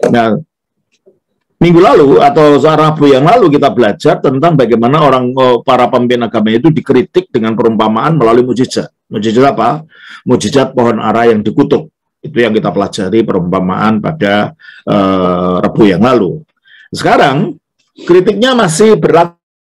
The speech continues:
eh, berlaku, ya. Tetapi apakah pendapatmu tentang ini? Seorang, maksudnya Allah di sini,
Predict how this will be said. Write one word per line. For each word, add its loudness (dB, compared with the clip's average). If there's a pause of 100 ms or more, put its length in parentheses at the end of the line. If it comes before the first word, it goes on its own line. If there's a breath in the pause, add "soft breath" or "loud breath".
(800)
eh, 2
berlaku, 0 (920)
ya. -2 (960 soft breath)
Tetapi 2
apakah 2
pendapatmu 2
tentang -2
ini? 0 (1300)
Seorang, 2 (1000)
maksudnya -4
Allah 0
di -8
sini, -14